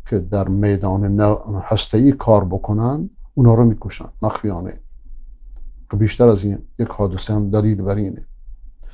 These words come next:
بلکه همه مسلمانان رو در این مورد تهدید می‌کنن اگه چنین کوششی کردن. همچنان که پاکستان وقتی در مقابل هند، اه، به قدرت رسی-، به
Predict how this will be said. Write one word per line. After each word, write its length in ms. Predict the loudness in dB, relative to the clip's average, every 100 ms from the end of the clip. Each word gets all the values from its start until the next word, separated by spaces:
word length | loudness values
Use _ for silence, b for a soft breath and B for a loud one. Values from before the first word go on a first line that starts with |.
| b b 0
بلکه 320 | 2 4 2
همه 260 | 4 6 6
مسلمانان 600 | 4 2 2 2 4 4
رو 60 |
در 140 | 2 0
این 100 | 0
مورد 260 | 0 -2
تهدید 420 | -2 -2 -2 -2
می‌کنن 380 | -4 -14 -12 -12 -6
اگه 180 | -2 -2
چنین 220 | 0 -2
کوششی 480 | -2 -4 -6 -8 -8
کردن. 360 | -6 -8 -8 -10 -12 -14 -16 -16 -18 -16 -16 -14 -14 -14 -14 -16 -4
همچنان 460 | -2 -2 -2 -6 -4
که 280 | -4 -4 -8 -18 -20 -18 -16 -16 -16 -14 -4
پاکستان 520 | -4 -4 -4 0 2
وقتی 300 | 2 0 -2
در 180 | -2 -2
مقابل 580 | -2 -2 -2 -2 -4 -4 -12 -16 -18 -10
هند، 340 | 2 4 4 -2 -14 -18 -20 -18 -16 -12 -6
اه، 120 | -6 -6 -8 -10 -12 -12 -12 -14 -14 -16 -20 -20 -20 -12
به 220 | -8 -6 -2
قدرت 420 | -2 0 -2 -4
رسی-، 300 | -8 -8 -6
به 380 | -4 -4 -4